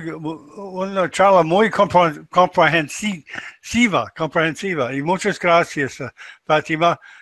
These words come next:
y muchas gracias para aprender este programa y su participación. Y, ah, no tenemos un charla, ah, para un, tenemos un descanso de, de cuarenta minutos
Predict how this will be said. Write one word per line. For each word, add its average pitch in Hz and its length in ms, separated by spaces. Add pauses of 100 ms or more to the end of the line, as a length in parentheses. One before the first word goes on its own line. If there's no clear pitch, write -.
(140)
y 147 120
muchas 151 360
gracias 175 460
para 151 340
aprender 160 420
este 147 220
programa 170 640
y 147 140 (420)
su 175 300
participación. 196 1040 (1080)
Y, 165 240
ah, 165 360 (280)
no 165 280
tenemos 220 440
un 220 160
charla, 220 500
ah, 180 60 (180)
para 180 240
un, 190 320
tenemos 196 420
un 190 140
descanso 196 640
de, 160 380 (720)
de 156 160
cuarenta 190 420
minutos 208 720